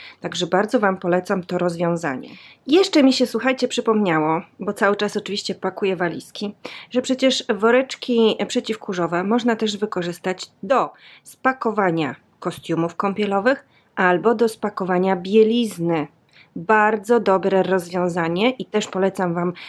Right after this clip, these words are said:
właśnie tak przewozić, e, bieliznę czy kostiumy kąpielowe. E, i słuchajcie,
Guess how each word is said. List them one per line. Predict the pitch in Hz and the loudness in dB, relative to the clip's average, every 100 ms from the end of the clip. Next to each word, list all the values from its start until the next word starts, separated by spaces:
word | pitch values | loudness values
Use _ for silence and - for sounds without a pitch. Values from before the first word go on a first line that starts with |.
| - | -12
właśnie | 185 202 202 190 175 | 0 2 2 -4 -4
tak | 190 185 | -4 -4
przewozić, | - 185 175 175 160 156 - - - - | -4 -4 0 -2 -2 -8 -12 -12 -16 -4
e, | 185 165 | 0 0
bieliznę | 165 170 175 196 233 247 | 2 0 2 2 2 2
czy | - | -2
kostiumy | - 160 - 175 170 | -6 -8 -4 -2 -2
kąpielowe. | 170 156 - 160 147 156 185 254 - - - | -2 -6 -2 0 0 2 2 0 -6 -14 0
E, | 185 175 180 | 2 2 0
i | 226 254 | 2 2
słuchajcie, | 294 269 - 226 214 - - | 4 0 2 2 2 -4 -10